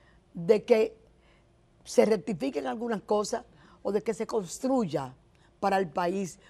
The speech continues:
una salida honorable que coloque al Congreso de la Nación a la altura de lo que los dominicanos queremos para ellos y para nosotros. Fíjate bien, lo quiero decir con una delicadeza inmensa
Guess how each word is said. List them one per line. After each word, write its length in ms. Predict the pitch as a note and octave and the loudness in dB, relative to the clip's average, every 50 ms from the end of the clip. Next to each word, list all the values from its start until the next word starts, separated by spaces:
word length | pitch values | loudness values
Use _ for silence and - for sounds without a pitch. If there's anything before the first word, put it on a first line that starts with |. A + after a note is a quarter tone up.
| - - - - | -20 -16 -6 -2
una 220 | G#3+ G#3+ A3+ A#3 | 0 2 2 0
salida 360 | - - A3+ A3+ A3+ B3 - - | -2 -4 -2 0 0 0 0 -2
honorable 760 | A3+ G3+ F#3+ F3 F3 E3 E3 E3+ E3+ E3 D#3 D3+ D#3+ D#3 D3 - - - - - _ | -2 -2 -2 0 0 0 0 0 0 0 -2 -2 -4 -4 -6 -10 -20 -20 -20 -20 _
que 160 | - A#3 A3+ | 2 2 2
coloque 400 | A3+ A3+ A3+ A#3 C#4+ - C4+ - | 2 2 2 2 2 0 0 -2
al 120 | C4+ A#3+ F#3+ | -4 -2 0
Congreso 480 | - A3 G3 F#3+ G#3 G3 - - G3+ | -2 -2 0 0 0 0 0 -2 -2
de 40 | G3 | 0
la 100 | F#3+ F#3 | 0 0
Nación 540 | F3 F3 E3+ - F#3+ G#3 F#3+ F3+ F3 E3+ D#3 - - - - - - - - - _ _ | 0 -2 -2 -2 2 4 4 4 2 0 -6 -12 -18 -20 -20 -20 -20 -20 -20 -20 _ _
a 100 | - G3+ | 0 2
la 100 | G#3 G3 | 4 4
altura 680 | F#3+ G3 F3+ E3+ - - - B3 A#3 A3+ A#3 A3 A3 G#3+ - - - - - | 4 2 0 -4 -2 2 2 6 8 8 8 8 6 0 -10 -20 -20 -8 -2
de 140 | A3+ A3+ | 0 2
lo 100 | A3 G#3+ - | 2 0 0
que 80 | - A#3+ | -4 -6
los 100 | A#3 G#3+ | -4 -4
dominicanos 500 | A#3 A#3 A3+ A3+ G#3+ - C#4+ D4 C4+ - | -4 -6 -6 -6 -4 -4 -2 -2 -4 -2
queremos 640 | - - B3 A3 A3 A#3 A3 G#3+ G#3+ A3+ F#3+ - - _ _ _ _ _ _ _ - | 0 4 8 10 12 12 10 10 6 -2 -6 -8 -16 _ _ _ _ _ _ _ 2
para 280 | G#3+ G#3 G3 G3 G3 B3 | 4 6 6 6 8 8
ellos 300 | D4 D#4 D#4 D#4 B3+ - | 6 6 4 0 0 -2
y 80 | A#3+ A3+ | -4 -4
para 180 | G#3 - G#3 | -2 -2 -4
nosotros. 580 | G3+ F#3+ D#3+ - - F3 D#3 - - D3 B2 - _ _ _ _ - - - - - | -4 -4 -6 -6 -6 -6 -6 -6 -10 -12 -16 -16 _ _ _ _ -20 -14 -10 -6 0
Fíjate 320 | C#4+ D#4 D#4+ D#4 - C#4+ | 2 2 4 4 4 2
bien, 420 | B3+ B3+ A#3+ G#3+ F3+ D#3 C3+ C#3+ - _ _ - - - - - - | 4 6 4 4 4 2 -4 -10 -12 _ _ -20 -20 -20 -20 -8 -2
lo 120 | - A3+ G#3+ | 0 0 2
quiero 180 | - D4+ - F3 | 2 2 2 4
decir 340 | E3+ D4 - - D4+ D4+ | 4 4 2 -2 -4 0
con 180 | - C#4 B3+ B3+ | 4 6 6 6
una 360 | C4+ C#4 C#4 C#4 C#4 C#4 C4+ - - - - - _ | 6 4 2 2 0 -2 -4 -6 -16 -20 -20 -18 _
delicadeza 840 | - G3+ A3+ A3 G#3 G#3+ F3+ - G#3 F3+ F3 G3+ G#3 F#3+ - A#3+ - - | 4 8 8 8 8 4 2 4 4 4 4 4 2 2 2 -2 -2 0
inmensa 760 | C4+ A3 G#3 G3+ G3+ G#3 G#3+ G#3 G3+ F#3 - - G3+ F3 F3 | 0 0 2 2 2 2 2 2 2 0 0 0 -2 -2 -2